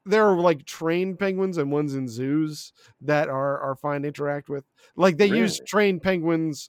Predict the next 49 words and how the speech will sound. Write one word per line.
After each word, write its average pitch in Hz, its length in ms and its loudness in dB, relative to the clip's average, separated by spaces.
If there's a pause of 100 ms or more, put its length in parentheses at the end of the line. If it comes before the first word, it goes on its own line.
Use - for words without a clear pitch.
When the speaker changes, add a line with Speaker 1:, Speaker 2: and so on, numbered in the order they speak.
(140)
Speaker 1:
on 170 520 0
the 143 120 -12
shoot 175 280 -6
for 135 140 -10
Batman 123 460 -8
Returns. 101 720 -18
Speaker 2:
Is 208 120 4
that 240 180 8
right? 240 460 2
I 135 120 6
didn't 208 160 2
know 208 80 6
you 214 120 0
could 185 120 -14
train 220 220 -2
a 180 40 -2
penguin. 101 340 -2
They're 104 120 0
smart. 143 500 0 (560)
Speaker 1:
I 202 240 8
think 220 280 2
they're 233 120 6
smart 208 360 4
enough 190 260 2
that 175 220 -6
you 151 40 -10
can 151 120 -6
teach 170 200 -6
them 151 160 -2
a 143 40 -2
little 143 200 0
bit, 127 140 -6
like 165 160 -6
the 190 80 -4
same 180 220 -2
way 156 100 2
you 139 80 -2
could 139 160 -8
teach 139 220 -6
a 127 60 -10
bird 123 320 -6
a 120 40 -10
couple 127 300 -14
tricks. - 380 -12
Speaker 2:
Yeah, 120 100 -2
you 120 80 0
Speaker 1:
You 139 40 -2
Speaker 2:
can - 40 -2
Speaker 1:
know - 40 -4